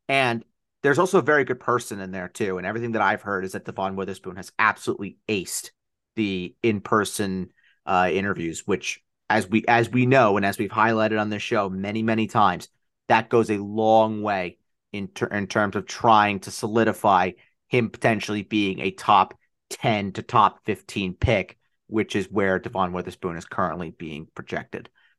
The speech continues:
Uh, so let's go right on to number two and our, our consensus, my, my number two, Jake's number one, and that is Christian Gonzalez. And for me,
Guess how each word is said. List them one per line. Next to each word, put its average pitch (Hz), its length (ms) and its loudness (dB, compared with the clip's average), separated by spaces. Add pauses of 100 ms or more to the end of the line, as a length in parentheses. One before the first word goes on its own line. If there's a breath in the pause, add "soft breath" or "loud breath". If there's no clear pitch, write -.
(200)
Uh, 104 120 2
so 110 180 -4
let's 160 140 4
go 208 140 6
right 151 300 4
on 135 260 2
to 120 560 -2
number 123 560 2
two 107 640 2
and 104 240 -8 (180)
our, 120 300 6
our 123 280 6
consensus, 120 640 -6
my, 143 240 4 (140)
my 143 160 2
number 131 260 0
two, 117 300 -2
Jake's 127 320 -2
number 110 180 -4
one, 101 400 2 (460 soft breath)
and 113 440 0
that 135 200 4
is 117 100 -4
Christian 127 420 -2
Gonzalez. 107 520 2
And 117 220 -8
for 127 100 -2
me, 156 400 2